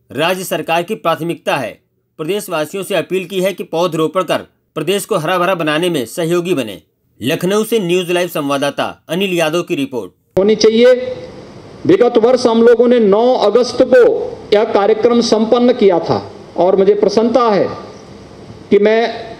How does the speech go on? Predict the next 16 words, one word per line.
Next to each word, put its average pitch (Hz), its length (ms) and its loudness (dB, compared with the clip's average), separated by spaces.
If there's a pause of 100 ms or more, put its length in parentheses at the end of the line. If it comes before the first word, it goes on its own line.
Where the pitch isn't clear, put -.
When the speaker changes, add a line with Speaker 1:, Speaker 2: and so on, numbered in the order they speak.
(140)
Speaker 2:
विगत 208 340 2
वर्ष 226 260 2
ही 254 100 4
कहा 196 260 2
था 226 180 2
कि 226 160 4
कार्यक्रम 214 540 2
हमारा 202 320 2 (1000)
वन 202 220 2
महोत्सव 254 640 4
के 269 180 4
दौरान 220 420 2
होना 180 260 4
चाहिए। 165 260 2
वन 202 140 2
महोत्सव 220 520 2